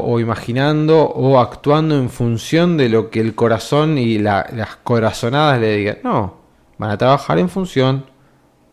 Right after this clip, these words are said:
de su esquema de trabajo, que en definitiva es lo que hacemos todos, todos los días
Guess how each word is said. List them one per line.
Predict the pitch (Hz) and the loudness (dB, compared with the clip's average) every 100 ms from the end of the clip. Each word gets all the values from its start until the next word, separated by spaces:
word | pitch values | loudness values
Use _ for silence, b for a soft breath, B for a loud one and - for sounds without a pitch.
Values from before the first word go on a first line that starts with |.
| _ | _
de | 113 120 120 | -4 -2 -2
su | - 120 - | -2 -2 -2
esquema | - - 131 131 127 | -8 -4 -2 0 0
de | 113 | 0
trabajo, | 107 101 95 - 98 - b b b b | 2 4 2 0 -12 -16 b b b b
que | - | -6
en | 220 | -4
definitiva | 214 220 214 233 | 0 0 4 4
es | 147 | 4
lo | |
que | 123 | 2
hacemos | - 170 147 - b b _ - | 0 0 0 -2 b b _ 2
todos, | 214 180 - | 4 4 4
todos | 196 170 | 2 4
los | 139 | 4
días | 147 165 165 | 4 2 0